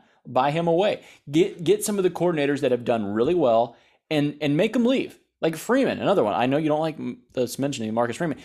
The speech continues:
Shouldn't be there. He shouldn't be there next year. One of these schools, uh, Virginia Tech, should go get him. Um, like, I know T C U already has their guy, but, like, there's gonna be a lot of other, like, down ballot jobs.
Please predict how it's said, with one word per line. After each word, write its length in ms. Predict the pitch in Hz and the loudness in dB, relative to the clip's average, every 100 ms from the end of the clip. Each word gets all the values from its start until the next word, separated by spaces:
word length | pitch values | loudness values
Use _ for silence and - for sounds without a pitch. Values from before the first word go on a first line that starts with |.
| - | -6
Shouldn't 380 | - 330 311 254 | 0 0 2 2
be 100 | 302 | 4
there. 220 | 151 - | 2 0
He 60 | 208 | -4
shouldn't 300 | - 269 180 | -2 0 0
be 100 | 226 | 2
there 140 | 147 | 2
next 280 | 117 107 - | 2 -2 -2
year. 180 | 120 120 - | -4 -4 -4
One 160 | 160 202 | 0 0
of 60 | |
these 160 | 190 165 | 2 0
schools, 260 | 175 165 | 0 0
uh, 140 | - 139 | 0 -2
Virginia 400 | 135 135 123 110 | 0 0 0 0
Tech, 380 | - 139 143 - - | 2 2 0 -8 -10
should 180 | 156 | -4
go 120 | 147 143 | 0 2
get 200 | 143 139 | 2 0
him. 220 | 143 139 - - | 0 -6 -18 -10
Um, 340 | - 117 110 113 | 0 4 4 2
like, 160 | 113 110 | -2 0
I 80 | 139 | 0
know 100 | 127 | 0
T 160 | - | 0
C 160 | 123 117 | -2 2
U 80 | 127 | 2
already 160 | 107 | 2
has 280 | 98 123 123 | 0 0 2
their 120 | 110 | 0
guy, 300 | 101 92 95 | -2 -2 0
but, 120 | 110 | 0
like, 140 | 127 123 | -2 0
there's 160 | 143 | 0
gonna 140 | 135 156 | 0 0
be 80 | 135 | 0
a 60 | |
lot 180 | 120 131 | 2 2
of 80 | 117 | 2
other, 180 | 117 110 | 0 0
like, 220 | 92 - | -4 -4
down 260 | 107 117 | -2 0
ballot 320 | 113 98 104 - | 0 0 -2 -2
jobs. 360 | 107 - 113 | -2 -2 -4